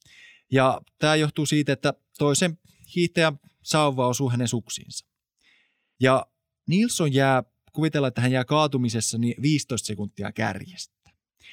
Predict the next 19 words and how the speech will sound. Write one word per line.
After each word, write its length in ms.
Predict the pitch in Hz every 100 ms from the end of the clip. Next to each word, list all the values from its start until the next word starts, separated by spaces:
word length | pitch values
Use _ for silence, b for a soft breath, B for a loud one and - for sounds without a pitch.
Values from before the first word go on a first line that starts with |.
| B B -
Nilsson 280 | 214 233 214
aloittaa 360 | 196 185 170
hurjen 440 | 147 180 175 160 151
ja 100 | 143
raivuisan 480 | 147 156 147 127 113
takaajon 580 | 135 165 147 147 143 - b b b -
ja 300 | 135 127 - _
häviää 440 | - 131 156 160 147
lopulta 400 | 165 185 165 120
voittajalle 680 | 135 135 - 117 113 113
yhden 320 | 113 147 139 117
sekunnin. 640 | 127 113 101 - _ _ _ _ _ _ _ _
Tässä 380 | 165 208 - 208
tila-, 340 | 180 175 165 -
tässä 240 | 175 190 165
tapauksessa 580 | 147 151 143 139 -
niin 160 | 131 120
voittaja 680 | 160 180 180 - 135 127 120 _ _ -
oli 440 | 127 127 127 -